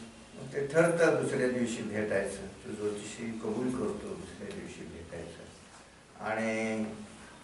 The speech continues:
तो ज्योतिषी गेला की महाराज त्यांचा फौजदार असतो म्हैसकर, म्हैसकर म्हणून, त्याला बोलावून सांगतात ह्यांना अटक करायची आणि उद्या काही भेटू द्यायचं नाही, नंतर घेऊन यायचं.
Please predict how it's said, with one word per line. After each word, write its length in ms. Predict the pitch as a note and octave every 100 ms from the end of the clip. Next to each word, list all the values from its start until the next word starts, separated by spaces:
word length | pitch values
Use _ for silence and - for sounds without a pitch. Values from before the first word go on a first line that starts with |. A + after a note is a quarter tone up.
| -
तो 120 | B2 A#2
ज्योतिषी 580 | A2+ A2 A#2+ A#2 B2+
गेला 480 | B2 C#3+ C#3 G#2 G#2 - - - - - - - -
की 100 | A2+
महाराज 480 | A#2 A2+ A#2 A2+ A2+
त्यांचा 280 | A#2 A2+ A2+ - A2
फौजदार 320 | G#2 G#2+ B2
असतो 360 | G#2+ - -
म्हैसकर, 720 | G2+ F#2+ F2+ - - F#2 -
म्हैसकर 400 | F#2 E2+ - -
म्हणून, 420 | G#2+ F#2+ F2 E2 D#2+ - - - - -
त्याला 220 | G#2+ G#2+ A2+
बोलावून 520 | G#2+ A2 A2+ A2+ A2+
सांगतात 460 | - - - - -
ह्यांना 300 | E2 G2 G#2
अटक 100 | -
करायची 640 | E2+ - F2 F2+ F2+ - - - - - - - - - - - -
आणि 640 | - - F2+ G#2 B2 C#3+ - - - - - - - - G#2
उद्या 240 | G2 A2
काही 140 | G#2+
भेटू 400 | G#2 G#2 F2+ G2
द्यायचं 440 | F#2+ F#2 F2+ - E2
नाही, 160 | - - F2+
नंतर 340 | F#2+ F#2+ G#2
घेऊन 420 | G2 - - F2
यायचं. 340 | E2+ D#2+ D#2+